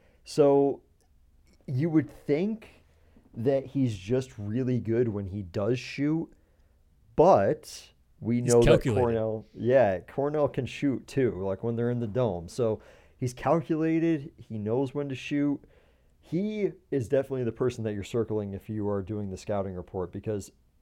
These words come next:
Speaker 1: obviously the Orange are, they, they struggle against shooting, Zach.
Speaker 2: Yeah, this is definitely someone you wanna watch for, and I'm sure we'll see Greg Dolan make a three or two or, or, or more this Saturday.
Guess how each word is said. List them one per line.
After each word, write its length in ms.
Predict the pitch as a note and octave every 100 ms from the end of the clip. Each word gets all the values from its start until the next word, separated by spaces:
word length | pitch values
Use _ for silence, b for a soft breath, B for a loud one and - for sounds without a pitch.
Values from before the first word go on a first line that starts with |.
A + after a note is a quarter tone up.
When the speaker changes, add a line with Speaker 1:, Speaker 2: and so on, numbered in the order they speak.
| _ -
Speaker 1:
obviously 360 | G#2 A#2 B2+ B2
the 60 |
Orange 280 | A#2 A#2+ A2
are, 260 | A2 G#2 F#2+ -
they, 260 | G#2 G#2
they 120 | A2 A2
struggle 400 | - B2 A#2 A2
against 240 | G2+ F2+
shooting, 340 | - G#2 E2
Zach. 220 | D#2 D#2 E2+ _ _ _ _ _ _ b b b b
Speaker 2:
Yeah, 240 | B2 A2
this 180 | G#2+ B2+
is 80 | C#3
definitely 300 | B2+ B2+ C3
someone 260 | C3 B2+ A#2+
you 60 |
wanna 160 | A#2 A#2
watch 340 | A2 A2 -
for, 300 | - A#2 A2+
and 180 | G#2+ G#2+ -
I'm 100 | A2
sure 280 | - B2+ A#2
we'll 200 | A#2 A2+
see 240 | - B2
Greg 300 | G#2 A2 G#2+
Dolan 360 | A2+ A2+ A2 G#2
make 280 | G#2+ G#2 -
a 60 | -
three 220 | - G#2+
or 100 | G#2+
two 280 | - A2 G#2+
or, 80 |
or, 440 | G2+ G2 G2+ F2+ E2+ _ -
or 80 | A2
more 460 | G2+ G2+ G#2+ G#2+ b b b b
this 120 | G#2+ -
Saturday. 680 | A2+ A2 A2 G#2+ G#2+ A2